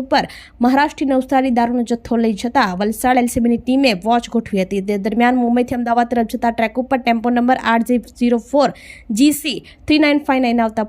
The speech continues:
પોલીસે રોક્યો હતો, જેમાં તપાસ કરતા ફાલકાના ભાગે બનાવેલ ચોરખાનામાં દારૂનો જથ્થો મળી આવ્યો હતો. પોલીસે ટેમ્પો ચાલક અનોપ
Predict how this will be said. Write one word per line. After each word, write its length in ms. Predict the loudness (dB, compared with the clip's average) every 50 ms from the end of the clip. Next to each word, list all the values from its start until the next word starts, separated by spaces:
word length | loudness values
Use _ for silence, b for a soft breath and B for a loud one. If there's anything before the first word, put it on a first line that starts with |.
| -2
પોલીસે 340 | -2 -2 -2 -2 -2 -2 -2
રોક્યો 300 | -2 -2 -4 -4 -4 -4
હતો, 160 | -2 -4 -4 -4
જેમાં 200 | -2 -2 -2 -2
તપાસ 340 | -4 -2 0 0 0 0 0 -2
કરતા 200 | -4 -2 -2 -2 0 0
ફાલકાના 380 | -2 0 0 0 0 2 2 0
ભાગે 200 | 0 0 0 0
બનાવેલ 300 | 2 2 2 0 0 -2 -2
ચોરખાનામાં 500 | -2 -2 -2 -2 -2 0 0 0 0 0 0
દારૂનો 220 | -2 -2 -4 -4 -6
જથ્થો 300 | -8 -10 -8 -6 -4 -2
મળી 180 | -2 -2 -2 -2
આવ્યો 220 | -4 -6 -6 -4
હતો. 180 | -2 -2 -2 -4 B B B B B B 0 2
પોલીસે 240 | 2 2 2 2 0 2
ટેમ્પો 340 | 2 0 0 0 -2 -2 0 0
ચાલક 360 | 0 2 2 0 -2 -4 -16 -20 b b b b b b b b b b b b b b -20 -10 -4 0 2
અનોપ 340 | 4 4 4 4 2 -2 -6